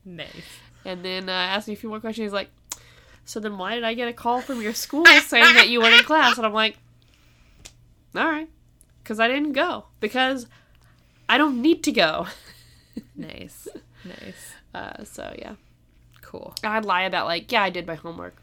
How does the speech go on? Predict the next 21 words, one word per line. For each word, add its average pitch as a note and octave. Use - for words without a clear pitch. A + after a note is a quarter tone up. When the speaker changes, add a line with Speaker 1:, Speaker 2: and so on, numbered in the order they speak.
Speaker 2:
but -
I -
didn't -
do -
my -
homework." -
Speaker 1:
Did A3+
you B3+
always A3+
get C4
caught G#3+
with D4
your D#4+
lies? F#4
Speaker 2:
A -
lot G3+
of A3
'em, C#4
but A3
Speaker 1:
Oh. G3+
Speaker 2:
not, A#3+